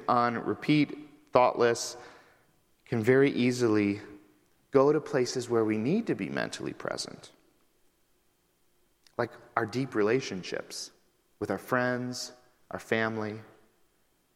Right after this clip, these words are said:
our God. When we live on autopilot all the time, it comes at a serious cost. Our ability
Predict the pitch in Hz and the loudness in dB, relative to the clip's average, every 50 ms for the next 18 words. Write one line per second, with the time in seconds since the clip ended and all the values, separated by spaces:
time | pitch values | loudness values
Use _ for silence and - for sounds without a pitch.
0 | _ _ _ _ _ - - 104 98 90 95 95 101 98 95 95 95 98 98 - | _ _ _ _ _ -8 -6 -6 -4 -2 -2 0 0 0 -2 -4 -6 -10 -12 -18
1 | - - _ _ _ _ _ _ _ _ _ _ _ _ _ _ _ _ _ _ | -20 -20 _ _ _ _ _ _ _ _ _ _ _ _ _ _ _ _ _ _
2 | _ _ _ _ _ _ _ _ - - - - - - - _ - - _ - | _ _ _ _ _ _ _ _ -20 -20 -20 -20 -20 -20 -20 _ -20 -18 _ 4
3 | - 147 151 156 156 151 151 175 202 233 254 254 247 - - 180 175 170 - - | 6 6 6 6 6 6 6 6 6 4 4 2 0 2 2 2 2 0 0 0
4 | - 127 139 147 156 160 156 151 - - 135 123 120 120 120 117 - - - 104 | 2 4 4 4 2 0 -2 -4 0 2 2 2 2 0 -2 -2 -4 -2 -2 0
5 | 107 107 120 127 127 127 - - 104 90 65 55 71 82 98 - - - - - | 0 0 0 0 -2 -4 -2 -2 -2 -2 -2 -4 -6 -8 -10 -12 -16 -20 -20 -20
6 | _ _ _ _ _ _ _ _ _ _ _ _ _ _ _ _ _ - - _ | _ _ _ _ _ _ _ _ _ _ _ _ _ _ _ _ _ -20 -16 _
7 | - - 123 117 - - - - 160 147 151 160 160 156 147 143 - - 117 110 | 0 0 0 0 -2 -8 -4 0 0 0 0 0 -4 -4 -6 -6 -2 -2 -2 -2
8 | 110 104 - - - - 131 123 120 120 113 107 101 - - - - 82 62 - | -2 -6 -6 -8 -6 -2 0 0 2 2 2 0 -2 -4 -6 -6 -6 -4 -4 -6
9 | - - - - - - _ _ _ _ _ _ _ _ _ _ _ _ _ _ | -8 -12 -18 -18 -20 -20 _ _ _ _ _ _ _ _ _ _ _ _ _ _
10 | _ _ _ _ _ _ _ _ _ _ _ _ _ _ _ _ _ _ _ _ | _ _ _ _ _ _ _ _ _ _ _ _ _ _ _ _ _ _ _ _
11 | _ _ _ _ _ _ _ - - - _ - - 113 110 107 107 95 95 110 | _ _ _ _ _ _ _ -20 -20 -14 _ 2 2 4 4 2 0 -2 0 2
12 | 123 127 131 139 135 113 95 76 92 | 4 4 6 4 2 2 0 -4 -4